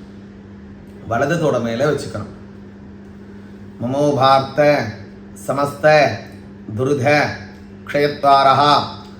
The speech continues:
ஸ்ரீ பார்வதி பரமேஸ்வர ஆக்ஞேய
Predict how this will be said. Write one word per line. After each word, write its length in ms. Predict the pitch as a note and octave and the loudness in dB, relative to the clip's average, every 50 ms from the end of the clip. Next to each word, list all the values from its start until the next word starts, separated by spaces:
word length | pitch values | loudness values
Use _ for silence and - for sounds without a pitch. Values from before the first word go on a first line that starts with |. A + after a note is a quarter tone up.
| - - - - | -20 -20 -18 -14
ஸ்ரீ 180 | - - C3+ C3+ | -8 -6 -6 -4
பார்வதி 540 | A#2 C3 C3 C#3 D3 D3+ C#3+ D3+ D3 D#3 D#3 D3+ | -2 0 2 2 2 2 0 -2 -2 0 0 0
பரமேஸ்வர 540 | D3 C#3+ C3+ C#3 C#3+ C#3+ C#3 B2 B2 C3 B2+ C#3 C#3+ D3 - - - - - - - - - - - - | 0 0 -2 -2 -2 -4 -4 -4 -2 2 4 4 4 4 2 -2 -8 -12 -18 -20 -20 -20 -20 -18 -10 -2
ஆக்ஞேய 520 | A#2+ C3 C#3 C#3 C#3+ C3+ B2 C3 C3+ C#3 | 0 2 2 2 0 -4 -6 -6 -2 -2